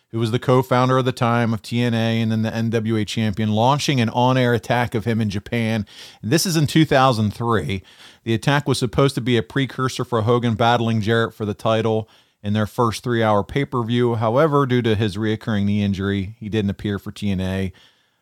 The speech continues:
Uh, still, this incident has been shown several times on T N A broadcasts.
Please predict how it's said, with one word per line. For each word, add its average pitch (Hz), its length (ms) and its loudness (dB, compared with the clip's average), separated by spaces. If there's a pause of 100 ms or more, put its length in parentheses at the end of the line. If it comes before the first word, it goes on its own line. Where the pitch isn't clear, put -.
(100)
Uh, 87 340 -6
still, 117 320 0
this 110 160 0
incident 110 320 -2
has 101 120 -2
been 98 140 -4
shown 98 280 -4
several 160 400 2
times 107 340 0
on 98 140 0
T 107 160 -4
N 95 80 -2
A 92 80 -2
broadcasts. 98 840 -2